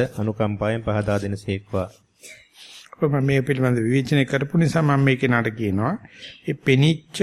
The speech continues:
Speaker 2: ආනාපානේ හතයි. හතක් වෙන එක විස්තර ටික දෙන්න මට.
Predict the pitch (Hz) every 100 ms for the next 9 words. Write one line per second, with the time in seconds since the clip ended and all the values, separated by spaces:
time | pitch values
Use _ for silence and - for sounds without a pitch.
0 | 180 135 156 147 147 151 160 143 113 127
1 | 135 92 - _ _ _ - - _ _
2 | _ _ _ _ _ 143 - 143 143 135
3 | 147 147 139 - 156 151 156 147 156 151
4 | 143 139